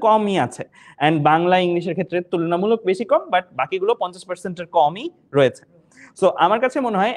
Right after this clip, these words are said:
একটা student যদি এই সিলেবাসগুলো নিয়ে একটু idea পেয়ে যায় আমাদের কাছ থেকে যে actually এই বার্ষিক পরীক্ষায় তাদের কি কি পড়তে হবে, তাহলে তাদের জন্য কিন্তু এই প্রস্তুতি নেওয়াটা অনেক সহজ হয়ে যাবে। এরপরে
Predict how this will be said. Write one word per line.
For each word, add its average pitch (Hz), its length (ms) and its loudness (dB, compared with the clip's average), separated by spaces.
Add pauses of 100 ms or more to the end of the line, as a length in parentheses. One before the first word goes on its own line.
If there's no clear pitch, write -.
(100)
একটা 214 240 0
student 247 360 -2
যদি 139 140 -2 (140)
এই 202 160 0
সিলেবাসগুলো 254 520 0 (100)
নিয়ে 160 160 0 (360)
একটু - 180 -4 (240)
idea 202 340 2 (180)
পেয়ে 254 260 4
যায় 165 200 4
আমাদের 156 280 -2
কাছ - 160 -2
থেকে 120 180 -6
যে 151 140 2
actually 285 400 -2 (280)
এই 233 140 0
বার্ষিক 160 300 -2
পরীক্ষায় 247 280 -4
তাদের 185 200 -2
কি 226 120 -12
কি 247 140 -4
পড়তে 165 220 -2
হবে, 202 180 -2
তাহলে 190 240 0
তাদের 196 200 0
জন্য 220 200 -6
কিন্তু 196 200 -4
এই 185 120 2
প্রস্তুতি 233 340 -6
নেওয়াটা 190 300 -4
অনেক 147 120 -10 (220)
সহজ 151 280 4 (180)
হয়ে 127 180 -8
যাবে। 101 140 -8 (720)
এরপরে 285 240 2